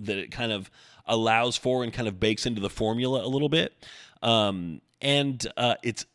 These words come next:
easier to pull off successfully, I think. Uh, and, uh, you know, I mean, like I said, there's all kinds of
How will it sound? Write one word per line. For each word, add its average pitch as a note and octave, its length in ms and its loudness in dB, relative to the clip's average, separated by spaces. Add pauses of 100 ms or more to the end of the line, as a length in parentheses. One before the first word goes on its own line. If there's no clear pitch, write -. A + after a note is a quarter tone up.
easier B2+ 380 2
to D3 80 0
pull D3 240 2
off D3 440 -2 (360)
successfully, E3+ 880 -2
I D#3 100 -2
think. F3+ 380 -4 (540)
Uh, A#2 500 0 (300)
and, C#3 320 2
uh, C3+ 240 4
you D3 140 0
know, D3 100 -2
I C#3 80 0
mean, C3+ 180 -4
like C3 180 0
I C#3 60 2
said, B2+ 260 0
there's G#2+ 180 -2 (180)
all A2 340 2
kinds A#2+ 360 -2
of G2+ 80 -6